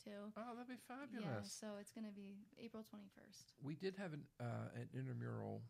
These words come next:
Speaker 2: faculty softball team.
Speaker 1: Really?
Speaker 2: We played once a year against students. That lasted about three or four years or so,
Speaker 1: Mm-hmm.
Speaker 2: and that just sort of went by the wayside.
Speaker 1: Yeah, we, we love, like, s-, like, silly, like, weird little
Speaker 2: Yeah.
Speaker 1: activities, 'cause it's like, we could have another concert,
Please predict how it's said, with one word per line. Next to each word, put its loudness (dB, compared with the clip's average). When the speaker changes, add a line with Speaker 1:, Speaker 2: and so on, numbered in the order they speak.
Speaker 2:
faculty 0
softball -2
team. 0
Speaker 1:
Really? -2
Speaker 2:
We 2
played 0
once -2
a -2
year 0
against -2
students. -4
That -4
lasted -2
about -4
three -2
or -4
four -4
years -6
or 2
so, 2
Speaker 1:
Mm-hmm. 0
Speaker 2:
and 0
that -4
just -8
sort -6
of -2
went 0
by -2
the -4
wayside. -4
Speaker 1:
Yeah, -2
we, 2
we 2
love, -2
like, -2
s-, -6
like, -4
silly, -2
like, -4
weird -4
little -4
Speaker 2:
Yeah. -2
Speaker 1:
activities, 0
'cause -2
it's -4
like, -2
we 0
could -2
have 0
another 0
concert, 0